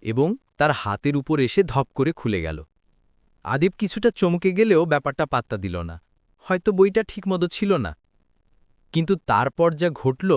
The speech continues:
তাতে তার রক্ত যেন হিম হয়ে গেল। বইটার খোলা পাতা থেকে ধূসর ধোঁয়ার মতো কিছু একটা বেরিয়ে আসতে লাগল, প্রথমে হালকা,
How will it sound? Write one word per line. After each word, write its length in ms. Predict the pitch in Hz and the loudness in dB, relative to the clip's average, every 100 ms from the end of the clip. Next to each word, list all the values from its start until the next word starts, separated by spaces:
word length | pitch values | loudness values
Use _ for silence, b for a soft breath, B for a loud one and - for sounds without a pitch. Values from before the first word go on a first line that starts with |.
| 131 - _ _ | 0 -4 _ _
তাতে 240 | 139 139 170 | -4 -2 0
তার 160 | 190 156 | 0 0
রক্ত 320 | 113 113 _ 170 | 0 -2 _ -4
যেন 240 | 165 175 | 0 0
হিম 300 | 160 131 127 | 0 0 0
হয়ে 220 | 104 101 | 0 -2
গেল। 260 | 85 80 80 - _ _ _ _ _ - | -2 -6 -10 -18 _ _ _ _ _ -8
বইটার 420 | 104 135 151 196 | 0 2 2 0
খোলা 340 | - 135 131 151 | 0 0 2 2
পাতা 260 | 113 104 117 | 0 -2 -4
থেকে 240 | 139 190 | -4 -2
ধূসর 400 | 151 98 113 147 | -2 -2 -2 -2
ধোঁয়ার 380 | 135 98 120 127 | -2 0 0 2
মতো 240 | 131 131 180 | 0 -2 -4
কিছু 320 | 147 123 139 | -6 -4 -4
একটা 200 | - 160 | -2 0
বেরিয়ে 340 | 123 107 101 | 0 0 0
আসতে 260 | 95 - 95 | -2 -4 -4
লাগল, 340 | 85 85 82 - _ _ _ _ - | -4 -6 -10 -16 _ _ _ _ -6
প্রথমে 360 | 117 123 117 | -4 -2 -2
হালকা, 480 | 92 98 98 - | 0 -2 -2 -2